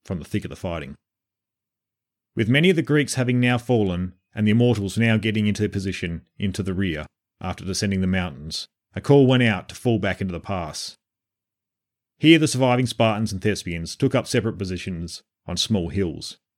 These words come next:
and prepared for their last stand. The Thebans are supposed to have surrendered to the Persians as the rest of the Greeks fell back. The Persians continued to come on at the pass, charging at the compact body of Greeks, who were now defending themselves with whatever they had left.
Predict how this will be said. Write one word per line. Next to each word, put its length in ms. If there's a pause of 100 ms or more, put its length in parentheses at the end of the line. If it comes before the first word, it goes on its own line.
(180)
and 100
prepared 380
for 60
their 120
last 280
stand. 400 (1080)
The 80
Thebans 400
are 220
supposed 380
to 80
have 100
surrendered 480
to 80
the 80
Persians 600
as 120
the 80
rest 200
of 60
the 60
Greeks 300
fell 220
back. 260 (760)
The 60
Persians 380
continued 340
to 80
come 220
on 120
at 60
the 80
pass, 520 (480)
charging 360
at 60
the 80
compact 380
body 180
of 120
Greeks, 560 (160)
who 120
were 100
now 260
defending 420
themselves 600 (220)
with 160
whatever 280
they 140
had 160
left. 440